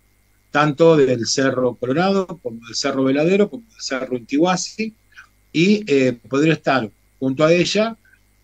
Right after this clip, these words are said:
este, con el trabajo de recopilación de, de, de los aleros, eh, de la, de las pictografías, de todas las pictografías, que ella los hacía a escala,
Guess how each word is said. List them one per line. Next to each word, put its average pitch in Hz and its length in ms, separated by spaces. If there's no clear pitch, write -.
este, 120 380
con 123 260
el 123 100
trabajo 143 360
de 151 80
recopilación 131 1080
de, 123 380
de, 117 240
de 120 140
los 123 220
aleros, 165 600
eh, 117 520
de 117 80
la, 113 160
de 120 100
las 113 120
pictografías, 127 680
de 127 80
todas 156 220
las 147 100
pictografías, 175 720
que 135 80
ella 139 180
los 170 120
hacía 165 320
a 135 120
escala, 220 580